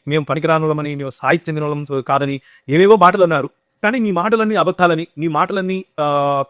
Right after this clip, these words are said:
త-, త-, ఆ, వీగిపోలేటివి అని మీ డాడీ గారు ప్రూవ్ చేశారు. ఎలా ప్రూవ్ చేశారో చెప్తాను చూడండి. ఇది బైబిల్ ఓపెన్ యూనివర్సిటీ ఇండియా వారు పంపించినటువంటి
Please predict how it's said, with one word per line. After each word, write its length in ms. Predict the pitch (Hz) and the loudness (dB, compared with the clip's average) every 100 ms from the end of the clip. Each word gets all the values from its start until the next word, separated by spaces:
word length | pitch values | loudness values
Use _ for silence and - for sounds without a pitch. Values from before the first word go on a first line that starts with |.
| - | -6
త-, 120 | 135 139 | -8 -8
త-, 40 | |
ఆ, 540 | 127 127 123 - 120 110 _ - | -10 -10 -12 -12 -14 -14 _ -2
వీగిపోలేటివి 680 | 131 269 220 208 202 196 180 | 2 4 6 6 6 4 -4
అని 80 | 214 | -4
మీ 100 | 214 | -4
డాడీ 280 | 170 220 | -4 0
గారు 120 | 214 180 | 0 -2
ప్రూవ్ 240 | 214 208 | -2 0
చేశారు. 240 | 165 - - | 0 -2 -4
ఎలా 120 | 143 | -2
ప్రూవ్ 220 | 185 175 170 | 0 0 -2
చేశారో 200 | 165 190 | -4 -4
చెప్తాను 300 | 165 156 135 | -4 -6 -6
చూడండి. 280 | 120 123 320 _ _ _ _ _ _ _ _ _ - | -6 -6 -6 _ _ _ _ _ _ _ _ _ -4
ఇది 340 | 190 208 202 - _ _ _ _ - | 0 2 0 -4 _ _ _ _ -2
బైబిల్ 280 | 143 214 240 | 2 4 2
ఓపెన్ 320 | 190 190 208 | 2 2 2
యూనివర్సిటీ 520 | 196 190 185 196 196 | 0 0 -2 -6 -6
ఇండియా 260 | 165 175 190 | -4 2 2
వారు 240 | 180 165 | 4 2
పంపించినటువంటి 840 | 156 156 160 165 160 143 143 247 | 2 -4 -4 -6 -6 -4 -2 -2